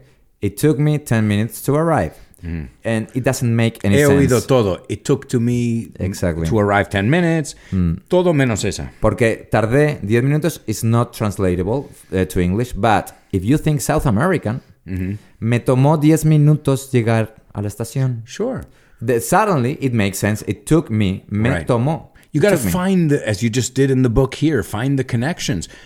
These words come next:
Speaker 2: Uh, eh, "Tengo hambre," ¿no? "Estoy hambriento."
Speaker 1: Yeah, exactly. "Estoy hambriento.
Speaker 2: I'm
Speaker 1: Voy a,
Speaker 2: hungry.
Speaker 1: voy a ordenar una hamburguesa." Eh, you have to think that way, and it will help you. It's much easier.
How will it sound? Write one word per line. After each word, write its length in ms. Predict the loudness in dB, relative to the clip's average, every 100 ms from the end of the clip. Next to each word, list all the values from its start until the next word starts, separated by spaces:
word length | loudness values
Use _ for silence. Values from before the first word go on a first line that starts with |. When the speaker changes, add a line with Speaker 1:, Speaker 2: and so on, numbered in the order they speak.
| -12
Speaker 2:
Uh, 420 | -2 2 2 0 -2
eh, 180 | -4 -4
"Tengo 300 | 0 0 0
hambre," 280 | -2 -4 -6
¿no? 280 | -8 -10 -12
"Estoy 300 | -12 -4 -2
hambriento." 560 | 0 0 0 -2 -6 -14 -10
Speaker 1:
Yeah, 300 | -2 -2 -2
exactly. 320 | -4 -4 -2 -4
"Estoy 280 | -2 0 0
hambriento. 480 | 2 0 2 0
Speaker 2:
I'm 100 | 2
Speaker 1:
Voy 120 | 4 4
a, 60 |
Speaker 2:
hungry. 220 | 2 0 2
Speaker 1:
voy 160 | 4
a 40 | 4
ordenar 420 | 4 2 2 2
una 120 | 2 2
hamburguesa." 520 | 2 2 0 -2 -6 -4
Eh, 460 | 2 2 0 -4 -2
you 120 | 2 2
have 120 | 2
to 220 | 0 0
think 480 | -4 2 2 2 -6 -20 _ -20 -2
that 240 | 2 2 4
way, 320 | 4 2 0
and 380 | -2 0 0 0 -2
it 100 | -4
will 140 | -2
help 200 | -2 -2
you. 120 | 0 0
It's 200 | -2 -4
much 260 | -4 -2 -4
easier. 440 | -2 -2 -2